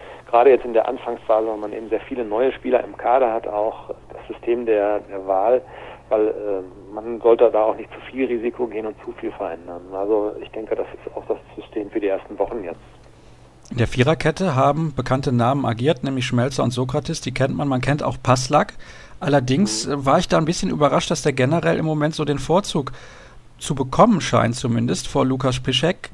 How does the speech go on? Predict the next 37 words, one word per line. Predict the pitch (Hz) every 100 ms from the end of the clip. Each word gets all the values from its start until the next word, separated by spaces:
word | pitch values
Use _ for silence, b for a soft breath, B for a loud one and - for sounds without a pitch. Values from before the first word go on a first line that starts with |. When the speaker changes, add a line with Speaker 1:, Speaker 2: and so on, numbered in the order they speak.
| -
Speaker 2:
Glaubst | 117 127 -
du, |
dass | 151 151
das | 139
tatsächlich | - 131 123 - 151
eine | 120
dauerhafte | 107 131 151 - 117
Lösung | 110 151 196
sein | 175 208
kann, | 196
oder | 208 165
hat | 156 175
das | -
dann | 151
nur | 156 156
mit | 135
diesem | 143 143
E-M-Rückstand | - - 131 135 123 - 123
zu | - -
tun, | 127 117
den | 113
Piszczek | 120 120 113
da | 110
mitgebracht | 113 - 120 117 120
hat, | 117
weil | 117
der | 113
war | 120
mit | 127 127
den | 120
Polen | - 123 131
ja | 123
auch | 123
relativ | 120 120 113 120
lange | 120
im | 120 123
Turnier? | 127 123 131